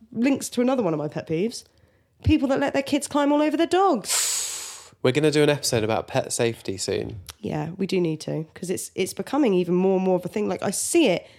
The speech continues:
Speaker 1: frequently. I know, I think, I think TikTok and Facebook and Instagram,
Speaker 2: Yeah.
Speaker 1: the algorithms do it to get to me. Swear to God.
Speaker 2: But also because people think it's cute.
Speaker 1: That's the problem.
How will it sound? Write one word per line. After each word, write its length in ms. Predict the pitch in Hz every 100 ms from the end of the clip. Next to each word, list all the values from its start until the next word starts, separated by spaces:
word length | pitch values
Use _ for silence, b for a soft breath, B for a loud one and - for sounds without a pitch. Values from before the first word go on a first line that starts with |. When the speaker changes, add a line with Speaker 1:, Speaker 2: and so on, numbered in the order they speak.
| B B _
Speaker 1:
frequently. 880 | - - 262 262 - 175 - 202 -
I 120 | 247
know, 200 | 302 -
I 80 | -
think, 340 | - 330 320 B B B B B -
I 80 |
think 340 | 170 - 330 -
TikTok 520 | - - - 220 -
and 420 | 208 208 208 208 - - _ _ -
Facebook 600 | - 233 220 - 226 -
and 220 | 185 170
Instagram, 560 | 180 220 - 196 190 190
Speaker 2:
Yeah. 60 | -
Speaker 1:
the 120 | 233
algorithms 520 | 247 254 233 214 185
do 140 | - 220
it 140 | -
to 280 | - 180 190 - -
get 200 | - 220 -
to 100 | 180
me. 300 | 156 151 - -
Swear 280 | - 233
to 60 | 208
God. 300 | 185 165 160 b b
Speaker 2:
But 80 | -
also 280 | 127 135 131
because 220 | 113 117
people 260 | - 110 104
think 180 | 110 98
it's 100 | -
cute. 320 | - 98 - - _ _ _
Speaker 1:
That's 240 | 285 - -
the 80 |
problem. 420 | 269 277 269 165